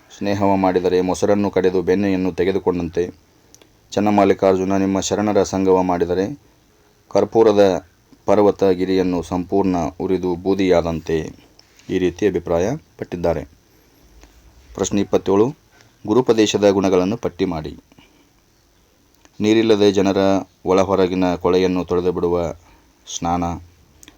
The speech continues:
ತಲೆಗೂದಲು ಬಿಳಿಯಾಗದೆ ಮೈಸೊಕ್ಕು ಕಟ್ಟದೆ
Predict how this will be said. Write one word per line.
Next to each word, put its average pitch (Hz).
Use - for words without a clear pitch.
ತಲೆಗೂದಲು 95
ಬಿಳಿಯಾಗದೆ 90
ಮೈಸೊಕ್ಕು 90
ಕಟ್ಟದೆ 82